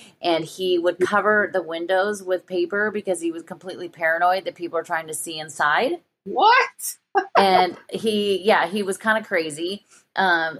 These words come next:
Speaker 1: it is, uh, there's a beautiful rooms in there that are also painted by Lebrun and Jean-, Jean-Baptiste Monnier. It's all in the Louis the Fourteenth style, and every inch of it pretty much is covered.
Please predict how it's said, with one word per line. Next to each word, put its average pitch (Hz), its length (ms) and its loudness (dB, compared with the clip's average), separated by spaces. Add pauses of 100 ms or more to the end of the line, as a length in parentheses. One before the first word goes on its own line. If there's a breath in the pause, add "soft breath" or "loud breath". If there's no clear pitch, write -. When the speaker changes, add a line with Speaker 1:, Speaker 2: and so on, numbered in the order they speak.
Speaker 1:
it 196 280 0
is, 185 340 0
uh, 165 320 4
there's 185 220 0
a 185 100 -4
beautiful 202 560 -4
rooms 190 320 -4
in 190 100 -6
there 185 180 0
that 170 140 0
are 156 80 2
also 151 300 -2
painted 160 440 -14
by 147 260 2
Lebrun 147 540 -4
and 151 120 -14
Jean-, 147 400 -2 (120)
Jean-Baptiste 156 760 -4
Monnier. 147 520 -2 (300 soft breath)
It's 165 300 -2
all 170 200 2
in 196 120 -4
the 180 100 2
Louis 170 320 0
the 156 100 -4
Fourteenth 156 520 -4
style, 143 320 -2
and 143 180 -6
every 151 280 -4
inch 147 260 -12
of 135 120 -6
it 139 200 -6
pretty 143 220 -12
much 139 300 -6
is 135 140 -12
covered. 131 560 -2